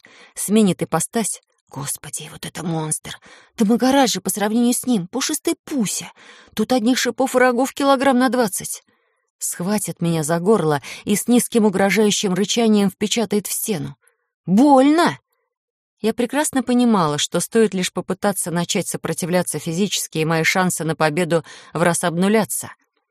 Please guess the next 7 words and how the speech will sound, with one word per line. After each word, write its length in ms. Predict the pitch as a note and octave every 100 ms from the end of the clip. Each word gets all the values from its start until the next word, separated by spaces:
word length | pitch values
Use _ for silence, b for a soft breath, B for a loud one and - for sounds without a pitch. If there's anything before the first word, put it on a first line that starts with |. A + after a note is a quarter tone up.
| _ _
Так 200 | G3 -
что 180 | - F3
моментально 600 | F3+ F3+ - E3+ G3 E3+
приняла 400 | E3 D#3+ D#3+ D#3
решение 540 | D3+ - F#3 D#3+ D3+ b b b
действовать 540 | F3+ A#3 - - F3+ -
нестандартно. 760 | - G#3 G3+ C#3 A#2 - A#2+